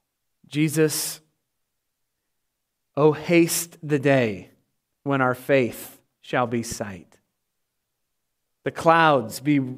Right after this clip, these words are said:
rolled back as a scroll, and we hear that trumpet.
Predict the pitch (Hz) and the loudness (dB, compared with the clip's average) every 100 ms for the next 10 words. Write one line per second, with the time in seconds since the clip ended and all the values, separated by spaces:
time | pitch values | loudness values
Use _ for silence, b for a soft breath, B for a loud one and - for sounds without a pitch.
0 | - 143 147 147 143 135 131 120 117 - | -16 0 4 4 2 2 4 2 -2 -6
1 | 131 123 120 - - 139 127 113 107 - | -6 -4 -8 -10 -4 2 2 2 -2 -10
2 | _ _ _ _ _ _ _ _ _ _ | _ _ _ _ _ _ _ _ _ _
3 | _ _ - 120 127 143 135 135 156 127 | _ _ -10 -6 0 2 2 0 -4 -4
4 | 117 92 | -8 -16